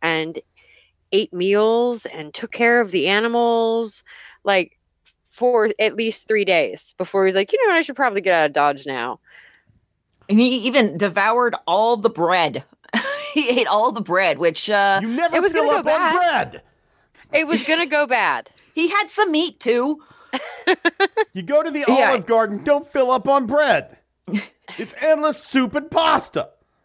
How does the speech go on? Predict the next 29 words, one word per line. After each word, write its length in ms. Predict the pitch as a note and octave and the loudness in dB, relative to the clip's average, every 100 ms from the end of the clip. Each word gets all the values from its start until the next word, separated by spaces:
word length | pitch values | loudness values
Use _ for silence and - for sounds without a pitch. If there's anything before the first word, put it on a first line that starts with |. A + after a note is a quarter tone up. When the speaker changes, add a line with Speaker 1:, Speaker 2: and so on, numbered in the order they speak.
| _ | _
Speaker 2:
<laughs> 1080 | - - - - D4 - E4+ F4+ - G4+ G4+ | -20 -20 -20 -6 -4 -4 -4 -6 -4 -4 0
He 200 | B3 C#4 | 0 2
just 280 | D#4 G#4+ - | 2 0 -2
hung 640 | - - G#3 A3+ B3 B3 - _ G#3 | -12 0 2 4 2 -2 -8 _ -2
out. 380 | - C4+ E3+ - | 2 2 2 -2
It's 200 | D#3+ D#3+ | -6 -4
very 580 | F#3+ G#3+ B3+ C4+ C4+ - - - _ | 0 2 2 0 -4 -8 -20 -20 _
strange. 1500 | - - - - - A3 G3 A3+ A3 F#3+ E3 C3+ A2 - - - - - - - - | -10 -6 -4 -6 -8 -10 0 2 4 4 0 -4 -8 -10 -12 -18 -20 -20 -20 -20 -8
Uh, 360 | F3+ F#3 F3 E3 | -2 0 0 -2
so, 720 | - - - A#3 A3 A3 G#3+ - | -4 -10 -2 0 2 2 0 0
and 180 | G#3+ A3 | 0 0
there 80 | B3 | 0
were 120 | A3+ | 2
also 160 | A#3+ | 0
Speaker 1:
He 80 | D4 | 0
was 360 | D#4+ D4 A#3+ A3+ | 0 0 2 2
living 400 | G4 A4+ G#4+ D#4 | 0 0 -2 -2
there 280 | A#3+ G#3 G3+ | 0 0 -2
for 200 | A#3+ A#3 | -2 -2
at 100 | A#3+ | -2
least 280 | C#4+ D4+ | -6 -6
six 360 | - C#4+ C#4+ - | -4 -4 -4 -6
months 320 | A#3+ C#4 D#4 | -2 -2 -2
beforehand 800 | - B3+ - C4+ D#4 C#4 A3 A3 | -8 -10 -4 0 0 2 0 0
in 120 | A3 | -2
the 80 | A3+ | -2
fucking 480 | - D4 - C#4 A#3 | -6 -10 -4 -2 2
attic. 540 | A3 D#4 G3+ - - | 2 4 2 -2 -10
<laughs> 60 | - | -18